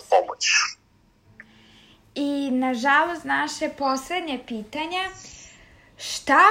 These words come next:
Speaker 2: savetuješ deci ili ljudima koje žele da se bave arhitekturom?
Speaker 1: Pa, s-, s-, a,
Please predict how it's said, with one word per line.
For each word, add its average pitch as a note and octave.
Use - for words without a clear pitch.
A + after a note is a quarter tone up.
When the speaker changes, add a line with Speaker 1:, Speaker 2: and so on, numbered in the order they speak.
Speaker 2:
savetuješ C4+
deci A#3+
ili A3+
ljudima A3+
koje B3+
žele B3+
da A3+
se A3+
bave A#3+
arhitekturom? G3
Speaker 1:
Pa, -
s-, A#2
s-, A#2
a, G#2